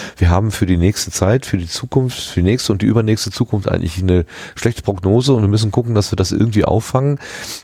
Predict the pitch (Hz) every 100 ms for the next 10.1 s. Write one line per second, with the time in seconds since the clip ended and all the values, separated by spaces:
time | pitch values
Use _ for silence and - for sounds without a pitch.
0 | - - 101 98 - - 82 82 - 127
1 | 107 - 120 117 104 - 90 87 92 92
2 | 92 - 90 85 78 95 143 - 101 -
3 | 87 135 127 123 127 120 110 113 117 -
4 | - - - 92 113 - 113 110 - 85
5 | 73 87 139 139 104 - - - 87 123
6 | 127 113 113 - 123 - 170 165 - 80
7 | 135 87 120 95 95 147 135 131 120 107
8 | 110 110 87 - 92 - 82 - 87 92
9 | 135 104 104 101 113 104 90 98 98 90
10 | 92